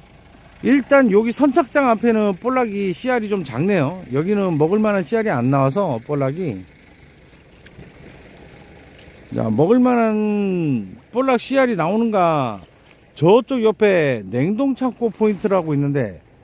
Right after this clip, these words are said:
거기서도 볼락이 좀 나온다 그래서 내일 저녁에 거기 한번 봐드릴게요.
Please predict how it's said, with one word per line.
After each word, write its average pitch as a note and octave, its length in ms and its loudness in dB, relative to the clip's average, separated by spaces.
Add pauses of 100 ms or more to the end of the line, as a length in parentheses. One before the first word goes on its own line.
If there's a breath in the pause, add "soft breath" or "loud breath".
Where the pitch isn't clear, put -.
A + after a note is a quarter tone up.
(300)
거기서도 A3 680 2
볼락이 A3 400 -2
좀 F#3 200 0
나온다 E3 360 -2
그래서 D3 440 -2 (1040)
내일 F#3+ 280 2
저녁에 G3+ 440 0
거기 F#3+ 340 -2
한번 D3+ 880 0 (420)
봐드릴게요. D3 840 -6